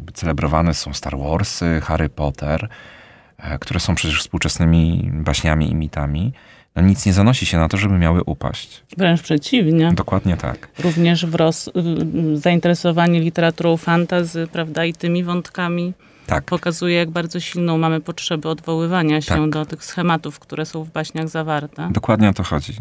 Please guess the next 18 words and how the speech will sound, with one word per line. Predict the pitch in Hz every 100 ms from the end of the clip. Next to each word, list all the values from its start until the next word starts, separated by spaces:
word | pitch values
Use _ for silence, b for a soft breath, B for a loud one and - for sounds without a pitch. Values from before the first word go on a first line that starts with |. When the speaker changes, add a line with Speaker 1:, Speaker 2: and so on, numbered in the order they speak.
| 139 -
Speaker 1:
I |
dlatego | 95 95 127 117
właśnie, | 90 82 - 101 131 - - 92 92 90 92 90
y, | -
ja | 92 95 95 92 92 - _ _ _ -
doszedłem | - - - 113 139
do | 113
takiego | - 101
wniosku, | 98 110 - 98
że | 98 92 90 b b b b _ 107
jeżeli | 104 110 107 104 104 104 B
mielibyśmy | 101 123 135 95 120 - 92 87 92 110 _ -
oprzeć | 120 131 - 95 80
się | - - 87 76 78 _ _ - _ -
o | 107
coś, | 110 87 82 - - -
co | - 87 87 85 82 - _ -
nadaje | 90 104 127